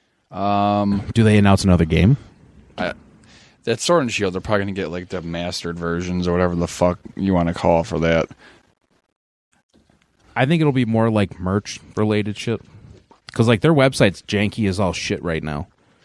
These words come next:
Speaker 2: I looked at, I wanted to get something. I was just looking at it. 'Cause I, I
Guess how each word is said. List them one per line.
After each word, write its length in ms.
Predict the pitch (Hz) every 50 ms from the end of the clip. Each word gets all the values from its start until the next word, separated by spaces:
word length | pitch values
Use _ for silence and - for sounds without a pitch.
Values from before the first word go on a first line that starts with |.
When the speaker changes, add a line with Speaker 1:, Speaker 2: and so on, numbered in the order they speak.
| _ _ _ _ _ _ _
Speaker 2:
I 100 | - 92
looked 220 | 101 113 110 - 113
at, 160 | 98 - -
I 60 | 107
wanted 240 | 104 107 113 113 104
to 80 | 95 95
get 180 | 95 107 98
something. 460 | - - 107 82 - 90 85 87 95 - - - - -
I 100 | 104 104
was 240 | 107 95 95 98 87
just 180 | - 101 90 -
looking 360 | 98 98 92 - 90 85 82
at 120 | 82 82
it. 200 | 82 80 - -
'Cause 60 | - 117
I, 80 | 110 101 90 - 95
I 60 | 98